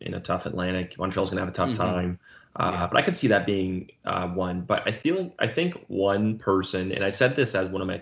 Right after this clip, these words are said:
Speaker 1: my hot takes, is that, um, you know, Alexis Lafreniere could be one of them. But I will
Speaker 2: Mm.
Speaker 1: pitch this to people as that one individual who should be, and I say should be because he could be moved down before the start of the season,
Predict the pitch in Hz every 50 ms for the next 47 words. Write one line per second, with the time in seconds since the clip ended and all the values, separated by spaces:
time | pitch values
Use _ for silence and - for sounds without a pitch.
0 | - - - 82 - 78 - - - - 80 - - - - - 85 - 90 92
1 | - - - - - - - - _ _ - - - - 87 87 87 87 87 85
2 | 85 87 85 85 85 90 - - _ - 101 95 90 90 90 - - 98 98 98
3 | 98 - - 110 107 95 90 92 92 - 90 90 92 95 95 92 90 - - 98
4 | 98 98 92 95 92 95 95 101 117 139 156 - - _ _ _ _ _ - 101
5 | 92 82 - - - - 95 120 139 156 170 - 123 120 - 101 95 95 - -
6 | - - - 104 98 101 - - 95 92 - 92 85 - - 98 95 95 90 90
7 | 85 92 92 90 - 107 101 98 101 110 131 156 170 165 - - - 110 104 95
8 | 98 95 92 98 92 95 107 113 104 95 95 - - - 107 113 120 123 110 101
9 | 95 95 95 117 131 - _ _ - - _ _ - - 87 90 90 - 98 95
10 | 95 - - 98 90 87 - 82 - - - - - 92 87 92 87 - 110 90
11 | 98 107 101 104 101 98 - 104 92 92 95 90 90 87 - - - 98 95 92
12 | 90 90 - - 90 85 87 - - - 98 101 101 - - - 135